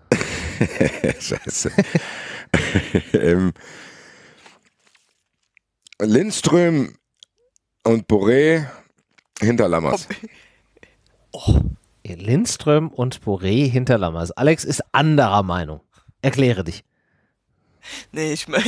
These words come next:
Speaker 2: also möchte ich eigentlich gar nichts mehr, <laughs> gar nichts mehr zu sagen. Ich möchte nur Lammers gegen Kamada tauschen. Aber, also, was ich gerade in deiner, äh, in deinem, äh, super Vorbereitungsdokument hier sehe, ist, äh, dass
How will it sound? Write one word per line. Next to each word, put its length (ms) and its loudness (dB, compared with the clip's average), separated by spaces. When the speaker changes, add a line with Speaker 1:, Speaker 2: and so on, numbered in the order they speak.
Speaker 2:
also 200 0
möchte 220 2
ich 60 4
eigentlich 200 -4
gar 120 2
nichts 200 -4
mehr, 180 2
<laughs> 220 -12
gar 60 0
nichts 240 -2
mehr 180 -2
zu 160 -8
sagen. 300 0
Ich 140 -8
möchte 280 -6
nur 160 2
Lammers 480 0
gegen 240 -6
Kamada 520 0
tauschen. 580 -10
Aber, 260 4
also, 300 2
was 240 0
ich 100 -8
gerade 240 2
in 140 -4
deiner, 420 4
äh, 240 0
in 120 -8
deinem, 300 0
äh, 560 -4
super 320 -4
Vorbereitungsdokument 1160 -2
hier 160 -4
sehe, 340 0
ist, 320 0
äh, 320 0
dass 400 0